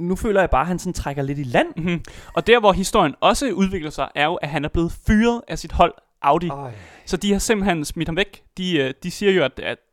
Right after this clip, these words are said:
Speaker 2: at hvis man reflekterer sig dårligt, så ryger, altså, ryger man af holdet. Øh, og det er ærgerligt, men igen, han har jo faktisk snydt.
Speaker 1: Ja.
Speaker 2: Øh, og en update er også, at han ikke, han har ikke betalt den, øh, sim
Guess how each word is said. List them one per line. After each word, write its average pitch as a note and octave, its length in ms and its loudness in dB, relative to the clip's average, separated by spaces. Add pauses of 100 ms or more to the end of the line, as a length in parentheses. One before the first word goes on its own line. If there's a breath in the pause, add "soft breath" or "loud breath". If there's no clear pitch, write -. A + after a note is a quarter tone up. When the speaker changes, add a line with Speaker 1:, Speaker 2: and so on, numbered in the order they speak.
(100)
Speaker 2:
at D#2 180 -8
hvis C#3 400 -6
man C#3+ 140 -6
reflekterer F3 360 -4
sig D3+ 160 -4
dårligt, A3 300 2
så A3 100 0 (120)
ryger, D#3+ 180 -2
altså, C3+ 240 -8
ryger C3 180 -2
man B2 160 -6
af A#2+ 60 -8
holdet. C3 280 0 (420 loud breath)
Øh, C3 240 -2
og C3 120 -4
det F#3 180 6
er B2 100 2 (280)
ærgerligt, G#3+ 460 2
men D3 200 -4
igen, D#3 340 -2 (160)
han D#3 140 -10
har D3+ 80 -2
jo B2+ 40 0
faktisk C#3+ 400 -6
snydt. - 440 -2 (300 loud breath)
Speaker 1:
Ja. D3 180 2
Speaker 2:
Øh, C#3 180 2
og D#3 100 2
en D3+ 80 -4 (140)
update F3+ 340 0
er D#3 80 2
også, D3 320 0
at C#3+ 180 -4
han D#3+ 180 -10
ikke, F#3 300 -2 (220)
han E3 120 -6
har D#3+ 120 -4
ikke - 160 -8
betalt - 440 2
den, C#3+ 180 0
øh, B2 120 -8
sim F3 340 -2